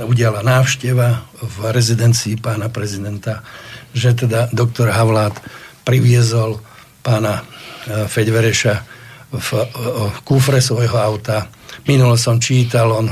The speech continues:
on, e, to nedementoval, povedal, že ne-, nebol v kufre, ale že vraj vzadu,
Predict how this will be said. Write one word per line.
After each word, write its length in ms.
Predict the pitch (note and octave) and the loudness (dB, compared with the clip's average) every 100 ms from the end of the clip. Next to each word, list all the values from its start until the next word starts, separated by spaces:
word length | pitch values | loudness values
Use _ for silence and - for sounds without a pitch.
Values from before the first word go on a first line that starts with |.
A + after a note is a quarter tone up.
| A#2+ B2+ | -4 -2
on, 140 | A2 | -2
e, 80 | A2 A#2+ A2 A2 - | -2 -6 -6 -6 -2
to 160 | A#2+ A#2+ | 2 4
nedementoval, 800 | C3+ B2+ B2+ C3 B2 B2+ B2 A#2+ | 4 4 4 4 2 2 2 2
povedal, 480 | C#3+ C3+ B2 A#2 | 2 2 4 2
že 160 | A2+ A#2 | 2 2
ne-, 160 | D3 C#3 | 4 4
nebol 400 | D#3 E3+ D3 B2 | 2 2 2 0
v 80 | |
kufre, 400 | - C#3 C#3 C3+ | 0 -2 2 2
ale 160 | B2 A#2 | 4 2
že 80 | C3 | 2
vraj 240 | C3 B2+ | 2 2
vzadu, 480 | G#2 G#2 A#2+ B2 | 0 0 0 2